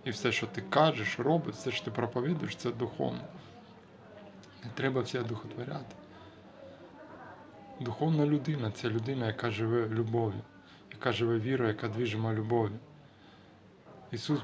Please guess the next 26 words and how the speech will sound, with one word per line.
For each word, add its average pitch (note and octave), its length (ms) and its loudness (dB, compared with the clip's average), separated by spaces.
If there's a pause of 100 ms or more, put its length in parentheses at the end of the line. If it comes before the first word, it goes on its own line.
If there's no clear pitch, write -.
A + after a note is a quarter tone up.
буде B2 260 2
давати A#2+ 380 4
нагороди A#2 600 4
не A2+ 180 2
за A2+ 180 0 (680)
фізичне B2 520 2
досягнення, G#2+ 800 -2
а A#2+ 100 -2
за A#2 140 -2
наше A#2+ 360 -6
ходження A2+ 460 0
по A2+ 160 -4
духу. A2+ 340 -4 (720)
Біблія B2+ 220 2
каже, A#2+ 280 2
якщо E3 320 0
ми B2 140 2
тільки C#3 360 2
в A2 40 -6
цьому C3+ 360 2
житті D#2+ 480 -4 (720)
полагаємо A#2 360 2
свою A2+ 240 -2
надію A2+ 320 0
на G#2+ 120 2
Христа, B2+ 540 -2